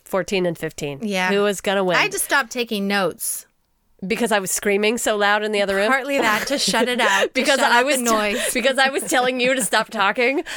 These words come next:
Speaker 1: You guys, it got to the last two days of this tournament, and the minute Leslie would say anything while we were watching it, I was like, "Shush, hush,
Speaker 2: And I
Speaker 1: hush."
Speaker 2: was like, "I'm not saying
Speaker 1: "Hush,
Speaker 2: anything."
Speaker 1: hush, hush."
Speaker 2: <laughs>
Speaker 1: <laughs> I was not very nice. Unless
Speaker 2: That's
Speaker 1: we're
Speaker 2: okay.
Speaker 1: watching it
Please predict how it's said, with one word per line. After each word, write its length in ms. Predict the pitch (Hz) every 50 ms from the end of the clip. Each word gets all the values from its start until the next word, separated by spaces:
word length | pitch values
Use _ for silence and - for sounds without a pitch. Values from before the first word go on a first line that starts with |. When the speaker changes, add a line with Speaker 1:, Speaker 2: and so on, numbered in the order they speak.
| - -
Speaker 1:
You 160 | 226 226 226
guys, 360 | - 247 208 190 175 170 165
it 100 | - 226
got 120 | 196 233 220
to 80 | - 269
the 60 | 220
last 320 | 202 185 180 185 220 -
two 140 | - 240 214
days 240 | 180 190 180 185 190
of 80 | 220 185
this 100 | 185 175
tournament, 500 | - - 196 175 175 185 185 185 185 -
and 140 | 196 202 208
the 40 | 233
minute 360 | 220 226 220 220 233 220 - _
Leslie 300 | - 202 202 214 233 254
would 140 | 226 208 196
say 220 | - 226 196 185 -
anything 560 | - 185 185 190 214 214 220 220 214 226 - -
while 180 | - 196 190 190
we 80 | 208
were 40 | 196
watching 280 | 180 185 202 - - 214
it, 100 | 220 -
I 60 | -
was 100 | 190 175
like, 140 | 202 175 147
"Shush, 300 | - - 175 165 - - - -
hush, 260 | - 254 - - - _ _ _ _ - -
Speaker 2:
And 100 | 269 277
I 40 | 302
Speaker 1:
hush." 60 | 320
Speaker 2:
was 100 | 339 -
like, 120 | 403 381 381
"I'm 160 | 359 381 392 403
not 280 | 453 466 466 415 302
saying 200 | - - 427 466 508 539 571 571 554 554 523 508 508 494 -
Speaker 1:
"Hush, 0 |
Speaker 2:
anything." 480 | - 403 403 415 427 415 403 370 330 330
Speaker 1:
hush, 240 | 269 262 - - - _ _ _ -
hush." 240 | - 294 - - -
Speaker 2:
<laughs> 0 |
Speaker 1:
<laughs> 1200 | - 262 277 262 - - 320 311 302 247 226 - - - - - - - - - - - 330 311 _
I 80 | -
was 140 | 262 262 262
not 180 | 240 220 214 247
very 260 | - 240 190 220 196 -
nice. 560 | 185 151 180 - - - - - - - - _ - _ _ _ - 302 - - 381 - - - -
Unless 260 | 240 262 285 359 -
Speaker 2:
That's 80 | 330
Speaker 1:
we're 160 | 330 370 427 453
Speaker 2:
okay. 60 | 285
Speaker 1:
watching 360 | 269 294 285 285 359 277 247
it 200 | 247 233 - -